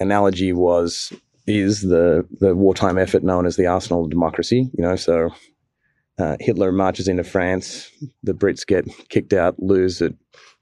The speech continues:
lose their battle there. Churchill's in a panic. Hitler's on the rise. France and England don't even know how to make the weapons to fight the war, calls Roosevelt, says, "We're screwed." Roosevelt calls,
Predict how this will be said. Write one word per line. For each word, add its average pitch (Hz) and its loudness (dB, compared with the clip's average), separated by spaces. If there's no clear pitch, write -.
lose 110 2
their 101 0
battle 98 4
there. 95 2
Churchill's 123 4
in 113 4
a 107 2
panic. 107 2
Hitler's 104 0
on 104 0
the 92 0
rise. 95 2
France 101 0
and 101 2
England 95 0
don't 92 2
even 90 0
know 92 0
how 90 0
to 87 0
make 90 -2
the 95 -4
weapons 87 -2
to - -14
fight 87 -2
the 90 -2
war, 85 0
calls 85 0
Roosevelt, 82 -2
says, 82 -2
"We're 87 0
screwed." 90 0
Roosevelt 95 4
calls, 90 2